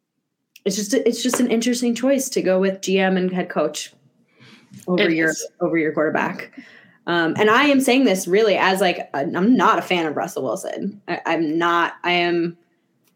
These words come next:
Speaker 1: he's not
Speaker 2: You're
Speaker 1: my
Speaker 2: not even a
Speaker 1: favorite.
Speaker 2: Wisconsin fan, so you, you don't have that homer bias either.
Speaker 1: No, like, I have literally nothing attached to him. I find him to be incredibly irritating,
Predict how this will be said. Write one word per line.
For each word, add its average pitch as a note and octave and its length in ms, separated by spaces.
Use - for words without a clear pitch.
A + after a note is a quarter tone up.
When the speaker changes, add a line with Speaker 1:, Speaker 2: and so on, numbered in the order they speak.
Speaker 1:
he's F#3 220
not F3+ 180
Speaker 2:
You're A#3 80
Speaker 1:
my B3 60
Speaker 2:
not C4+ 80
even D4 100
a C#4+ 40
Speaker 1:
favorite. A#3 100
Speaker 2:
Wisconsin G3 480
fan, G#2+ 260
so F#3 140
you, F#3+ 140
you G3 200
don't F#3+ 140
have F#3 80
that E3+ 180
homer D#3 260
bias D3+ 360
either. A3+ 120
Speaker 1:
No, A3 220
like, G3+ 260
I G#3 100
have G#3+ 280
literally A#3 640
nothing G#3 1000
attached F#3+ 480
to A3 100
him. A3+ 200
I F#3 80
find F#3 240
him F#3+ 140
to F#3+ 60
be F#3 160
incredibly F#3 640
irritating, F3 840